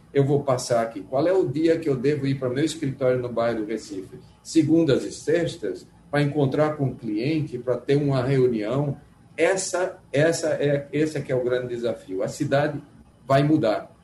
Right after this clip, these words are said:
A cidade vai continuar com a sua centralidade, centro é importantíssimo, mas nós vamos ter centros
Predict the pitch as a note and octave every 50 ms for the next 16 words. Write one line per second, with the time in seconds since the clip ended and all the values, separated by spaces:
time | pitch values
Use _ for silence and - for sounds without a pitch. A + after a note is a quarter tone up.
0 | _ - - - - - - B2 - C#3 C#3+ C#3+ C3+ C3 C3 B2 A#2+ - - -
1 | - - A#2+ A#2+ A#2 A#2+ B2 A#2 C3 D#3 F#3 F#3 - D#3 D3+ C#3 - - C3+ B2
2 | - - - C3+ C3 - - A#2+ A#2+ A#2 G#2+ G2+ G2 G2 A2+ C3+ C#3+ C3+ - -
3 | - - D#3+ F3+ - - C#3 B2+ A#2+ - A#2 A2+ A2 - - F#2 - - B2 C3
4 | C3+ - - C#3+ C#3+ - - - - - - - D3 E3 E3+ F3+ F3+ F3+ F#3+ F#3
5 | F#3 F3 - - - E3+ F3 F3 - - F#3 F#3 F#3 F#3 - D#3+ D#3+ F3+ F3 F3
6 | - - -